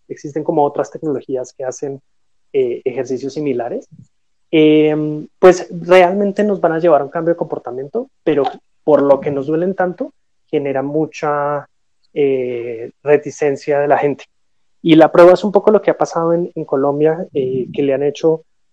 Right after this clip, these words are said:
digamos, muchos ataques desde el punto de vista legal a,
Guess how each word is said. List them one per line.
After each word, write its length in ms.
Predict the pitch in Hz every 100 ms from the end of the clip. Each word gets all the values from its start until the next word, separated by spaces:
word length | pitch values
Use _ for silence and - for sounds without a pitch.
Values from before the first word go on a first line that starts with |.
| -
digamos, 360 | 139 131 135
muchos 440 | 147 170 170 175 170
ataques 560 | - 139 - 143 143
desde 180 | 151 143
el 60 | -
punto 240 | 135 143
de 100 | 143
vista 280 | 139 - 139
legal 360 | 143 127 123 120 _ _ _ _ -
a, 680 | 135 131 131 131 131 135